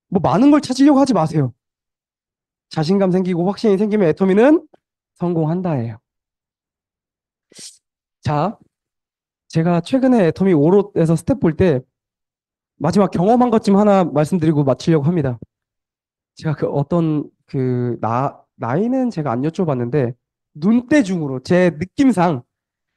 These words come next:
칠십오 세에서 팔십 세. 나이가 상당히 적죠? 나이가 별로 없죠? 별로 안 들었죠? 칠십오에서 팔십 대 정도 돼 보이시는 분인데,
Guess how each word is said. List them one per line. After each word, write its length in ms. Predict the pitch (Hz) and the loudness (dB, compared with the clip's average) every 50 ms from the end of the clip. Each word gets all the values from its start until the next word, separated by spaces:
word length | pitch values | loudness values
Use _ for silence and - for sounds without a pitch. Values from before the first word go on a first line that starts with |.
| _ _ _ _ | _ _ _ _
칠십오 800 | - - 311 294 - - - 302 294 285 285 277 233 170 156 175 175 | -4 0 0 0 0 0 0 2 2 4 2 2 2 2 2 0 2
세에서 360 | 185 185 175 170 147 170 165 - - | 2 2 2 2 2 0 0 -2 -2
팔십 540 | - - 277 262 - - 254 262 - _ _ | -2 -2 0 -2 2 0 -2 -2 -2 _ _
세. 280 | _ - 131 117 113 _ _ _ _ _ _ _ _ _ _ _ _ _ _ _ _ _ _ _ _ _ _ _ _ - | _ -4 -4 -4 -4 _ _ _ _ _ _ _ _ _ _ _ _ _ _ _ _ _ _ _ _ _ _ _ _ -8
나이가 480 | 143 139 151 165 170 175 160 - - _ - - | -4 0 0 2 2 2 0 0 -4 _ -16 -6
상당히 320 | - 262 254 254 254 233 - | -2 0 2 4 2 2 0
적죠? 460 | - 143 - - 151 170 202 - _ _ _ _ _ _ _ _ _ _ _ _ _ _ _ _ _ - | -2 -8 -4 0 0 0 0 -2 _ _ _ _ _ _ _ _ _ _ _ _ _ _ _ _ _ -2
나이가 200 | 139 165 190 170 | 0 0 2 2
별로 200 | 175 185 208 185 | 2 4 4 2
없죠? 520 | 185 185 - 185 214 269 285 - - _ _ - | 2 2 2 4 4 2 0 -2 -14 _ _ -2
별로 160 | 208 208 180 | 0 2 2
안 80 | 170 | 2
들었죠? 560 | 170 220 240 226 - - 240 233 294 - - _ _ _ _ _ _ _ | 2 2 0 0 0 0 0 0 0 -2 -6 _ _ _ _ _ _ _
칠십오에서 720 | - - 339 339 302 - 320 330 247 190 202 226 240 220 233 | -2 2 2 2 2 0 -2 -2 0 2 2 2 2 2 -2
팔십 520 | - - 320 320 294 - - 277 - - | -4 0 0 0 0 0 -4 -4 -4 0
대 140 | - 311 302 | 2 2 4
정도 220 | 269 269 254 262 | 4 4 2 2
돼 140 | - 196 165 | 2 0 0
보이시는 380 | 165 214 233 240 - - 254 247 | 2 4 2 4 4 2 2 2
분인데, 420 | 214 196 175 185 180 277 240 147 | 2 2 0 2 2 2 0 0